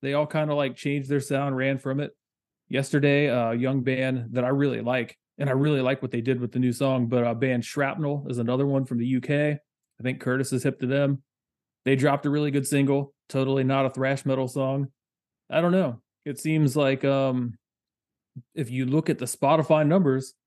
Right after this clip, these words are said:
I hate to treat 'em as the end all be all. I hate to do the thing that I hate other people doing, but, um, we don't have many bands in the genre at all. We have no young bands over a million, over a million monthly listeners, not one.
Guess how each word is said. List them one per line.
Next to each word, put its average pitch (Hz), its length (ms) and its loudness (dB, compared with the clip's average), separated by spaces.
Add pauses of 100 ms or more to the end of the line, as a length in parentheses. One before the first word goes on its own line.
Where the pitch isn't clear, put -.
(300)
I 127 60 -6
hate 143 200 0
to 139 60 -6
treat 156 260 4
'em 143 100 6
as 120 140 2
the 127 140 2
end 139 140 0
all 123 120 2
be 127 160 2
all. 123 160 2
I 123 80 0
hate 139 140 0
to 131 80 -6
do 127 160 -2
the 120 100 -6
thing 127 480 0 (360)
that 123 120 -2
I 143 100 2
hate 127 200 2
other 190 180 4
people 123 240 0
doing, 127 380 -2 (520)
but, 123 240 0
um, 117 400 -2 (240)
we 135 240 0
don't 226 220 4
have 196 320 2
many 160 400 2
bands 165 720 0 (160)
in 147 160 2
the 143 100 4
genre 135 460 2
at 139 220 2
all. 120 380 0 (420)
We 190 140 8
have 226 140 6
no 160 180 6
young 160 280 2
bands 127 300 -2
over 127 300 -4
a - 40 -4
million, 123 460 -2 (260)
over 135 180 2
a 127 40 4
million 131 280 4
monthly 123 280 2
listeners, 117 440 -4
not 127 200 2
one. 117 400 -2